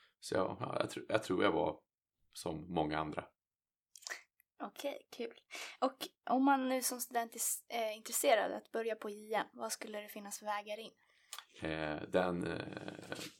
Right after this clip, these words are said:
Speaker 1: de-, de-, den, den, eh, enklaste och, och bästa, det är att söka till vårt traineeprogram.
Speaker 2: Mm.
Speaker 1: Vi tar i-, vi tar in tio till femton trainees varje år.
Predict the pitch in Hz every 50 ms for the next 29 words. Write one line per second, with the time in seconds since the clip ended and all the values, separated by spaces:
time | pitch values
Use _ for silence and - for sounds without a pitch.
0 | - _ _ _ _ - - - - - - - - - - - 90 92 92 95
1 | 92 - - - - 82 85 87 90 87 87 87 - - - - - - - -
2 | - _ _ _ _ _ _ _ _ _ _ _ _ _ - - - - - 98
3 | 95 87 73 - - - 117 - - - 98 92 - - - 90 85 87 87 87
4 | - - - - - - 90 82 78 78 87 95 87 - - 85 76 - - -
5 | 78 76 82 82 80 - - - - - 73 69 - - 87 87 78 - - 60
6 | - - _ - 240 226 226 226 - - _ _ - - - - - 87 78 76
7 | - - - - - - 90 87 87 - 85 78 78 76 - - 80 71 76 71
8 | - - - 65 - - - 73 71 - 78 78 80 78 76 - - - - -
9 | - - 69 58 60 - - -